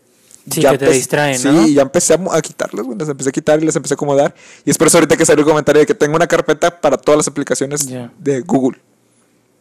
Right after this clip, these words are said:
Speaker 2: Ya está Google Keep, Google Chrome, eh, Google
Speaker 1: <laughs>
Speaker 2: Gmail,
Speaker 1: Sí,
Speaker 2: sí.
Speaker 1: todo, güey, todo lo
Speaker 2: Güey,
Speaker 1: de
Speaker 2: soy
Speaker 1: Google.
Speaker 2: una ñora en el, en el tema del teléfono ya, güey, o sea, ya.
Speaker 1: <laughs>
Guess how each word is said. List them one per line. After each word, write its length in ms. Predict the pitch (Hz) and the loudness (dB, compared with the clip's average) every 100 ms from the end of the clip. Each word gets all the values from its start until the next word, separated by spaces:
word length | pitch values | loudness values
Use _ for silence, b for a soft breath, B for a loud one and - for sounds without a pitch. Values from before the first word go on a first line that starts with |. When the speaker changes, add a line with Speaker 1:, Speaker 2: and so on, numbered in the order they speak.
| _ _ _ - | _ _ _ -6
Speaker 2:
Ya 120 | 120 | -4
está 160 | 117 117 | 0 0
Google 260 | 120 120 | 2 0
Keep, 480 | - 165 165 165 160 B B B - | 0 2 2 2 -2 B B B -6
Google 280 | 127 135 127 | 2 2 2
Chrome, 420 | - 156 165 165 160 b b b _ | 2 4 4 0 -4 b b b _
eh, 280 | - - - | -8 -6 -6
Google 420 | - 135 135 143 131 | -8 -8 -4 -4 -4
Speaker 1:
<laughs> 60 | 139 | 0
Speaker 2:
Gmail, 600 | 147 143 156 170 170 170 | 0 2 0 0 -2 -4
Speaker 1:
Sí, 160 | 170 165 | -4 -4
Speaker 2:
sí. 80 | |
Speaker 1:
todo, 340 | 160 160 165 151 | -2 0 0 -2
güey, 180 | 147 143 | -4 -6
todo 280 | 165 165 | -4 -2
lo 100 | 165 | 0
Speaker 2:
Güey, 140 | 156 156 | 2 4
Speaker 1:
de 60 | 151 | 4
Speaker 2:
soy 100 | 160 | 4
Speaker 1:
Google. 140 | 233 | 2
Speaker 2:
una 80 | 226 | 2
ñora 200 | 147 196 | 2 2
en 80 | 202 | 4
el, 120 | 180 | 4
en 120 | 156 | 4
el 120 | 151 135 | 2 0
tema 180 | 151 | 2
del 100 | 208 | 2
teléfono 420 | 190 147 - 165 156 | 2 0 0 2 4
ya, 160 | 131 | 4
güey, 220 | 139 151 | 4 4
o 40 | 151 | 4
sea, 120 | 147 | 4
ya. 260 | 143 139 | 2 0
Speaker 1:
<laughs> 60 | 135 | -2